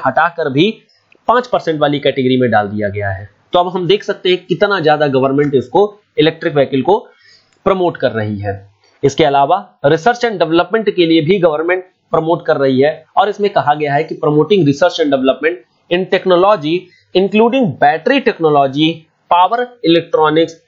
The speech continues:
motor system integration, battery management system,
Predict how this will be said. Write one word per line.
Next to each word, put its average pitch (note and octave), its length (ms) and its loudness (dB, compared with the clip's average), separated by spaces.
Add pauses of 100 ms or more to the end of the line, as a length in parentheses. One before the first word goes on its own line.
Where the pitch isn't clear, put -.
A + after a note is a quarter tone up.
(260)
motor F3+ 380 2 (340)
system G#3+ 440 0
integration, D#3+ 640 0 (380)
battery F3 380 0
management E3 420 2
system, D#3 420 -2